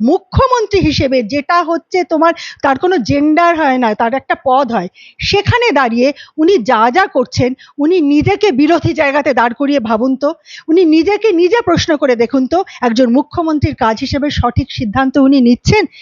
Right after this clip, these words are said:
এবং আর একটা জিনিস, যারা বলেন না যে মহিলা মুখ্যমন্ত্রী হয়ে কেন তিনি মেয়েদের কথা বুঝছেন না, আমার একটা বক্তব্য মনে হয়, যেখানে গৃহবধূ হত্যা হয়, সেখানেও স্বামীর সঙ্গে কিন্তু শাশুড়ি থাকেন, ননদ থাকেন,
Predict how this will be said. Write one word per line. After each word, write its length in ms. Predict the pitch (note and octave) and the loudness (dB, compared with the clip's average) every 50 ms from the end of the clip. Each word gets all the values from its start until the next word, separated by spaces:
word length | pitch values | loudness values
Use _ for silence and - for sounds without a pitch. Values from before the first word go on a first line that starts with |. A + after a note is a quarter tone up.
| - - _ | -20 -8 _
এবং 260 | - D4 E4 G#4 G#4+ | 0 2 2 2 2
আর 140 | F#4 C#4 B3+ | 2 0 0
একটা 240 | D#4+ E4 - - F#4+ | -2 -4 -4 -6 -4
জিনিস, 320 | B3 A#3+ A3+ C4 A#3+ - | -4 -4 -4 -4 -6 -4
যারা 220 | - A#3 A#3 C4+ C4 | -4 -4 -2 -2 -2
বলেন 300 | A3 G#3+ G#3+ B3+ D4+ F#4 | -4 -4 -4 -4 -4 -4
না 120 | A4+ G#4+ | -4 -6
যে 140 | - D4+ D4 | -4 -4 -4
মহিলা 380 | B3 B3 B3 C4 D4 D4+ D#4 | -4 -2 -2 0 0 2 2
মুখ্যমন্ত্রী 640 | C#4+ C4+ C4+ - - D#4 C#4+ D4+ D4 C#4 - D#4 C#4+ | 2 2 0 -2 -2 -2 0 0 0 0 0 0 0
হয়ে 200 | B3 C4+ C4 C4+ | 2 2 2 2
কেন 260 | - C4+ C4 C#4+ D4 | 2 0 0 0 0
তিনি 500 | - - - - - _ - D4+ D#4 D#4 | -2 -4 -10 -20 -8 _ 0 2 2 2
মেয়েদের 360 | C4+ C4 B3+ B3+ B3 C#4+ D4 C#4+ | 2 2 2 2 2 2 0 0
কথা 220 | D4 C#4 - - D4 | -2 -2 0 0 -2
বুঝছেন 420 | A3 A#3+ B3 G#3 - - F4+ G4 | -2 -4 -8 -8 -8 -6 -6 -4
না, 200 | G#4 F#4 - - _ _ _ - - - - - _ _ | -4 -4 -6 -8 _ _ _ -20 -20 -20 -20 -20 _ _
আমার 300 | - D#4+ E4+ G4 A#4 A#4 | -2 0 0 2 2 0
একটা 280 | G#4+ F4 - - - F#4 | 0 -2 -2 -2 -2 0
বক্তব্য 500 | C#4+ C4+ A3 - - - D#4+ D#4 C4 D#4+ | 0 0 0 -2 -4 -4 -4 -2 0 0
মনে 240 | D4 C4 A#3 A#3 G#3+ | 0 0 0 -2 -2
হয়, 200 | G3+ G#3 F#3+ A3+ - - - - G#3 | -2 -4 -6 -6 -10 -14 -16 -10 -6
যেখানে 380 | G#3+ D#4 - - G4 G4 G4 | -4 -2 -2 0 0 0 0
গৃহবধূ 580 | C4 G#3 B3+ C4+ B3 D#4+ E4 F4+ E4+ E4+ E4 D4 | 2 2 2 2 2 2 0 0 2 2 2 2
হত্যা 340 | B3 G#3 - _ - A#3+ G#3 | 2 0 -2 _ -4 -2 -2
হয়, 200 | G3 F#3+ - - - - - - - | 0 -2 -2 -4 -6 -12 -18 -12 -6
সেখানেও 440 | - - C#4 - - C#4 F4 G#4+ | -4 -2 -2 0 0 0 2 2
স্বামীর 320 | - - - G#3 G3+ C4 C#4 | 2 0 0 0 -2 -4 -4
সঙ্গে 320 | - - D#4+ D4+ D4+ E4+ | -4 -2 -2 -2 -2 -2
কিন্তু 220 | - E4+ D4+ G4 E4 | -2 -2 -2 -2 -2
শাশুড়ি 460 | - - - A3 - - E4+ E4 E4 | -2 -2 -2 -2 -2 -2 0 0 2
থাকেন, 380 | - - - - A#3+ A3 G#3+ G3 - - - - - | 2 0 0 2 2 0 0 -2 -6 -12 -18 -10 -4
ননদ 320 | G#3 A3+ A#3+ B3+ D#4 F4 E4+ - | 0 0 2 2 2 0 0 0
থাকেন, 320 | C4+ C4+ - - G3+ G3 | -2 -2 0 0 0 -2